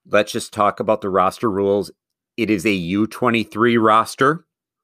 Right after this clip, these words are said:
uh, which we've said is actually a U twenty-four this year because of covid.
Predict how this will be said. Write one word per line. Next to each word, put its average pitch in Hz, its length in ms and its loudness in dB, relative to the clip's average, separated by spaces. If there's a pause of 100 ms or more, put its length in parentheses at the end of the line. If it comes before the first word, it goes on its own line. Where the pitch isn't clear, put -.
(600)
uh, 95 540 4
which 95 260 -4
we've 107 160 -6
said 98 280 0
is 95 160 -4
actually 95 320 -2
a 92 60 -2
U 95 120 -4
twenty-four 110 560 -2
this 95 180 -6
year 101 140 0
because 92 220 -10
of - 80 -14
covid. 101 300 0